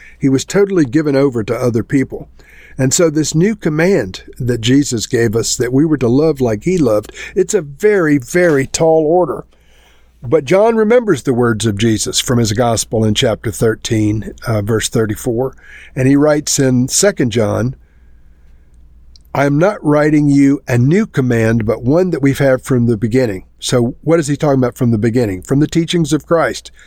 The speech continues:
This letter, Second John, was written late in John's life, but he remembers back perhaps fifty years earlier when Jesus taught them that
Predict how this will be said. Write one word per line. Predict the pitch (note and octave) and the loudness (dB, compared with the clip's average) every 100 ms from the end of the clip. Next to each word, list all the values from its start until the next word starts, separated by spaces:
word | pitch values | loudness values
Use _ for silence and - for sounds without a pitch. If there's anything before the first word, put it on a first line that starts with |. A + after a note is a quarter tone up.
| - - - | -20 -20 -10
This | - D3 - | 0 0 2
letter, | D3 D3 D3+ C#3+ - | 2 2 2 0 -4
Second | - D#3 C#3+ C3 | -4 -2 0 0
John, | C3 C#3 D3 | 2 2 0
was | A2+ F#2+ | 0 0
written | C#3 A#2+ | -2 -2
late | G#2+ B2 D#3+ | 0 2 2
in | D#3 | 0
John's | C#3+ D3+ D3+ C3+ | 0 0 0 0
life, | C#3+ D3 - - - - | 0 0 -4 -12 -20 -4
but | C#3 | 0
he | E3 | 2
remembers | D#3+ D#3 G#3+ G#3+ B2 | 2 0 0 0 -2
back | - A#2 G#2+ - | 0 -2 -2 -4
perhaps | - A#2 B2 - | -2 0 0 -4
fifty | - E3+ - | -2 -2 0
years | C#3 D3 C3+ B2+ | 0 2 2 2
earlier | D#3+ E3+ G#2+ F#2+ - - - - | 2 2 -2 -6 -12 -20 -20 -4
when | C3 B2+ | 0 2
Jesus | C#3 D#3 B2+ A2+ | 2 2 -2 -6
taught | - B2 A2+ - | -4 -2 -2 -2
them | A#2 A2 G#2+ | 0 0 2
that | G#2+ G#2 | 2 0